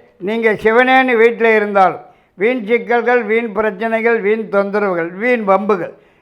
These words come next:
இப்படி ஏதாவது ஒண்ணு மாத்தி ஒண்ணு வீடு தேடி வந்து சேருவதற்கும் வாய்ப்பு காணப்படுகிறது.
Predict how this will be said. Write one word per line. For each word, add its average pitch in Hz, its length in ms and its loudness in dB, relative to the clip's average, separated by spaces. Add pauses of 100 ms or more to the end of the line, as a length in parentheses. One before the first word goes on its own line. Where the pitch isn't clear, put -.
(120)
இப்படி 202 380 -2 (400)
ஏதாவது 247 540 8 (100)
ஒண்ணு 240 240 -4
மாத்தி 226 260 0 (120)
ஒண்ணு 220 140 -4 (100)
வீடு 226 260 0
தேடி 214 260 2
வந்து 202 360 -2
சேருவதற்கும் 190 680 -2
வாய்ப்பு 185 360 0
காணப்படுகிறது. 175 840 -4